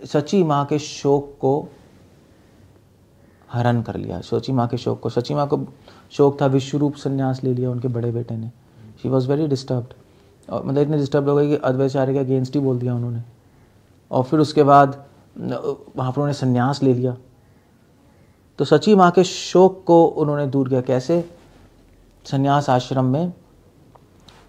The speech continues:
हरिनाम संकीर्तन का प्रचार करके। और of course महाप्रभु ने फिर दामोदर पंडित को भी भेजा था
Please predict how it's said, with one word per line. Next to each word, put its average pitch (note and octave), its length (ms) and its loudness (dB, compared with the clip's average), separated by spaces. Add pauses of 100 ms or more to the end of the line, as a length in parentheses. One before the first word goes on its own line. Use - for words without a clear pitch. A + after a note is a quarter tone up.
(340)
हरिनाम C3 380 0
संकीर्तन A#2 520 -4
का A2+ 100 -8
प्रचार - 420 -14
करके। - 260 -18 (1120)
और C3+ 140 2
of C3 80 0
course C#3 280 2
महाप्रभु B2+ 420 -2
ने B2+ 180 -4
फिर B2 180 -6
दामोदर A#2+ 340 0
पंडित B2 300 -4
को C#3+ 80 -2
भी C3+ 80 -2
भेजा A2 240 -6
था B2+ 160 -12